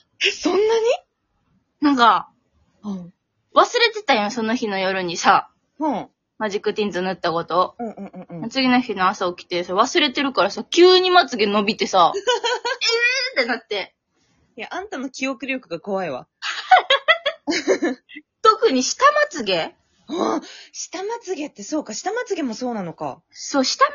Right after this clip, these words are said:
Speaker 2: つげがね、私ね、ほぼないのよ。ないっていうか、
Speaker 1: <laughs>
Speaker 2: 本当にね、カスカスなんやけど。
Speaker 1: あ、そうだっけ？
Speaker 2: そう、だから急に下まつげが伸びたから、
Speaker 1: うん。
Speaker 2: 伸びて存在感が出たから、
Speaker 1: うん。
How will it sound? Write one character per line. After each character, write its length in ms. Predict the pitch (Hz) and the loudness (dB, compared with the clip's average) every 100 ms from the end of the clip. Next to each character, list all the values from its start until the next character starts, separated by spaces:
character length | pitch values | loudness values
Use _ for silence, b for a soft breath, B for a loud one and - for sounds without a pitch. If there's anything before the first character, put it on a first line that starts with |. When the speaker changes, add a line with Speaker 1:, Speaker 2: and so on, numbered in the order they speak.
| 587 587 | -8 -10
Speaker 2:
つ 140 | 320 | -4
げ 140 | 254 | 0
が 140 | 214 208 | 0 0
ね、 100 | 208 | 0
私 400 | 208 220 - - | -2 -4 -12 -8
ね、 120 | 202 | -8
ほ 180 | - 508 | 2 4
ぼ 140 | 415 | 4
な 240 | 233 262 523 | 4 6 6
い 100 | 294 | 2
の 140 | 190 | 0
よ。 200 | 156 - _ _ - | -2 -4 _ _ 0
な 120 | 302 | 0
い 60 | 277 | 0
っ 60 | |
て 80 | 392 | -4
い 20 | |
う 100 | 381 | -6
か、 60 | - | -8
Speaker 1:
<laughs> 80 | - | -12
Speaker 2:
本 120 | 381 - | -14 -10
当 80 | - | -6
に 100 | 349 | -2
ね、 280 | 339 208 - _ | 0 0 -4 _
カ 140 | - | -10
ス 160 | 302 - | -8 2
カ 140 | 392 | 2
ス 100 | 392 | 4
な 100 | 359 | 0
ん 40 | 220 | 0
や 40 | |
け 80 | 190 | 0
ど。 360 | 196 180 - _ | 2 2 0 _
Speaker 1:
あ、 80 | 302 | -12
そ 240 | - 480 | -8 -6
う 20 | |
だ 80 | 294 | -8
っ 60 | 220 | -12
け？ 220 | - 104 - _ _ | -16 -18 -18 _ _
Speaker 2:
そ 320 | - 311 254 | -4 4 4
う、 100 | 214 | 4
だ 140 | 269 285 | 0 -2
か 80 | |
ら 20 | - | -4
急 220 | - 539 | -4 2
に 340 | 554 539 523 | 4 4 0
下 140 | - 494 | 2 4
ま 140 | 494 494 | 4 2
つ 100 | 269 | -4
げ 100 | 208 | -2
が 120 | 220 | 2
伸 180 | 254 240 | 2 2
び 120 | 262 | 2
た 120 | 220 | 2
か 100 | 190 | 4
ら、 400 | 185 190 165 175 269 | 6 6 4 -2 -4
Speaker 1:
う 300 | 294 320 226 | 0 0 0
ん。 100 | - _ | -6 _
Speaker 2:
伸 100 | 285 | -2
び 120 | 294 - | 0 -2
て 80 | |
存 240 | 254 285 277 | -2 0 4
在 200 | 285 254 | 4 2
感 160 | 196 | -2
が 140 | 185 185 | 0 -2
出 100 | 208 | 0
た 140 | 196 | 0
か 100 | 180 | 2
ら、 360 | 185 185 170 - _ _ | 4 4 2 -6 _ _
Speaker 1:
う 80 | 247 | -10
ん。 260 | 226 180 | -10 -12